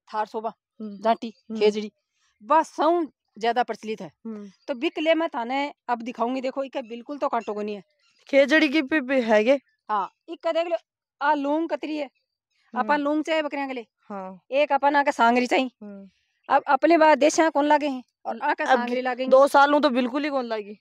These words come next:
Speaker 1: आके सांगरी लागी, ओ पेड़ है कि मैं पाँच किलो सांगरी तोड़ी, और ते, आ देख लो,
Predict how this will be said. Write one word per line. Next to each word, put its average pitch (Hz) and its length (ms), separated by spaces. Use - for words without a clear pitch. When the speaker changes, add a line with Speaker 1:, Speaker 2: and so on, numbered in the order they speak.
Speaker 1:
आके 320 240
सांगरी 294 380
लागी, 285 360
ओ 311 100
पेड़ 285 280
है 294 160
कि 302 120
मैं 269 320
पाँच 247 240
किलो 277 140
सांगरी 240 340
तोड़ी, 254 320
और 269 100
ते, 277 100
आ 330 100
देख 262 220
लो, 233 120